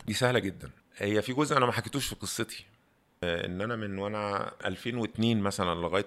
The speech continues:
ألفين وسبعة لما عملت فتكات، ودي، ودي برضو من مقاسي فتكات بالنسبة لي. من ألفين واتنين كنت بدأت أشتغل في إعلانات جوجل، وده موال،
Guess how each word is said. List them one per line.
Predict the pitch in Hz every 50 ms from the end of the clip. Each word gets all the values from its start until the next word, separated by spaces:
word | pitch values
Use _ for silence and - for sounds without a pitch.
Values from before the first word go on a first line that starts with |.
| - -
ألفين | 87 - - 95 101 101
وسبعة | 92 90 - 104 104 98 92 78
لما | 80 80 78 78
عملت | 78 85 95 98 -
فتكات، | - 82 87 82 - 107 123 - -
ودي، | 82 87 87 107 110 104
ودي | - - 87 87 98
برضو | 95 110 110 98 98
من | 92 92 90
مقاسي | 87 90 - 107 104 - 98
فتكات | - 87 - 90 - 104 95
بالنسبة | 92 90 90 87 82 78 76 82
لي. | 73 - - _ -
من | - 98 98
ألفين | 104 95 - - 117 120
واتنين | 120 113 - - 117 127 143 156 160
كنت | 147 - 110 101 98 101
بدأت | 98 101 101 123 135 123 -
أشتغل | 110 87 87 - - 117 117 120 117 107
في | - - 117 117 123 123 123 120 - - -
إعلانات | 87 85 90 95 98 104 107 107
جوجل، | 104 117 135 123 104 95 - - - - _ _ _ _
وده | - 90 87 98 101 101 101 98 95
موال، | 95 98 95 98 107 113 101 71